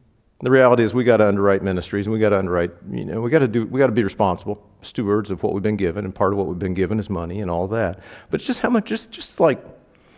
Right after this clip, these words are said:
imagine that that was just, like, off the table,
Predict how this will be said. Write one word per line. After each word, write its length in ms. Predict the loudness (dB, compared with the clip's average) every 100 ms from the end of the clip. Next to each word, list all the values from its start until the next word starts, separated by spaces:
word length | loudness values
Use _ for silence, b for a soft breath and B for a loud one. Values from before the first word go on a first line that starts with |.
| b b b -4
imagine 640 | -2 -2 -2 -2 -2 -6 -14 _ _ _ _ _ _ _ _ _ _ _ -8
that 140 | -2
that 180 | 2 2
was 140 | 0 -2
just, 180 | -2
like, 300 | 0 0 0
off 300 | 2 2 0
the 40 | -8
table, 540 | -4 -2 -4 -10 -18